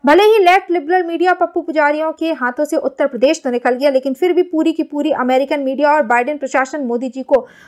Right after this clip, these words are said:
लोकसभा चुनाव में हरवाने में जी जान से लग जाएंगे।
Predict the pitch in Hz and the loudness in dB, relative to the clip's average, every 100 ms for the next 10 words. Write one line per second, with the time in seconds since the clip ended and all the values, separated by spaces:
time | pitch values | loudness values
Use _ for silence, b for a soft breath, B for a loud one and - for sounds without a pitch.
0 | B 247 349 370 359 320 330 330 294 285 | B 2 2 2 0 2 2 0 -2 2
1 | 302 294 302 254 254 262 277 320 320 277 | 2 0 -4 0 0 2 0 0 -4 -2
2 | 285 233 240 247 269 285 262 262 233 220 | -2 -4 -4 0 0 0 2 2 2 -2
3 | 233 220 214 220 220 | -4 -4 -2 -4 -4